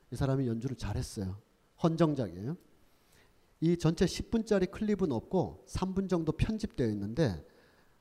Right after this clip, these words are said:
에, 제가 본 그대로 저는 그때 한 여기 계신 선생님쯤 되는 자리에 앉아 있었어요.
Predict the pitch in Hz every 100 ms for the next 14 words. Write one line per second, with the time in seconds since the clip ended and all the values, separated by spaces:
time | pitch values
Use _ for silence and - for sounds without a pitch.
0 | _ 120 113 113 110 151 151 156 151 165
1 | - - 160 127 90 90 - 151 170 170
2 | 165 160 - 160 147 131 110 139 127 -
3 | - 143 143 156 143 151 147 165 175 147
4 | 135 - - 117 147 190 190 123 127 127
5 | 117 123 107 107 123 110 90 92 - 104